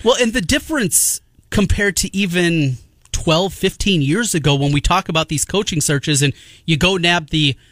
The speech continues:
hot assistant or the hot coach from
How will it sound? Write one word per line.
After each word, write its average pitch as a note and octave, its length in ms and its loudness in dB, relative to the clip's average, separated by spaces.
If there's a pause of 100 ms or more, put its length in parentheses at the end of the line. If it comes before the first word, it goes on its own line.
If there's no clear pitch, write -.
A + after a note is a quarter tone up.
(200)
hot G3+ 180 2
assistant E3+ 640 0 (160)
or E3 120 2
the C#3+ 300 2 (260)
hot F#3 240 0 (460)
coach - 280 0
from E3+ 440 0